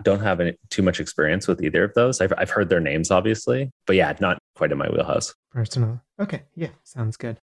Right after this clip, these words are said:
Speaker 2: Okay. So, man, our time is, like, flying. So the big, the big sort of takeaway is think about when you're a social media platform, you're, this is audience that you're renting, figure out how to move it to an email list.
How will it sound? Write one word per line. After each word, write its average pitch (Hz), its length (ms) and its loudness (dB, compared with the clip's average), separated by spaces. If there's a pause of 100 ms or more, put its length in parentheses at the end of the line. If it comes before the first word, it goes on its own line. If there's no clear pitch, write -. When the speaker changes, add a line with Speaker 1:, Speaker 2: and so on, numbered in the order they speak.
Speaker 2:
Okay. 151 220 6
So, 131 380 6 (180)
man, 117 220 -2
our 104 100 -2
time 117 240 4
is, 113 80 6
like, 104 160 0
flying. 113 320 6
So 123 400 4 (200)
the 139 200 -10
big, 151 320 4
the 127 80 4
big 151 220 4
sort 131 240 6
of 117 100 2
takeaway 110 540 6
is 107 340 4 (360)
think 127 180 4
about 113 420 6 (400)
when 120 140 8
you're 107 100 10
a 113 60 8
social 117 280 6
media 110 220 8
platform, 104 720 4 (340)
you're, 110 260 2 (100)
this 117 200 4
is 113 80 6
audience 110 420 6
that 107 80 0
you're 107 160 4
renting, 104 600 4 (320)
figure 117 200 4
out 110 140 2
how 113 120 2
to 110 100 6
move 110 280 6
it 107 120 4
to - 80 -2
an 107 80 4
email 104 240 2
list. 101 300 0